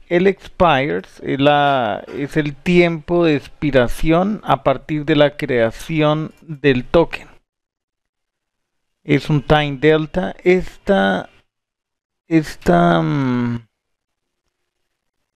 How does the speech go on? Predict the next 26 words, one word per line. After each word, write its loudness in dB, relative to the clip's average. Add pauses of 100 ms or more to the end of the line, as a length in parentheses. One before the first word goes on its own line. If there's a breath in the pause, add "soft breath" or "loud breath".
(600)
digamos, 2
este 2
submódulo 4
de 4
daytime, 2
nosotros -6
ya 2
lo -2
importamos, -2
mm, -12
creo -4
que -4
sí, -6 (340)
sí, 0 (200)
ahí 4
está, 2
time 0
delta. -2
Nos -4
permite 2 (580)
básicamente -2
almacenar 0
la 4
diferencia -2
en -4
tiempo. -2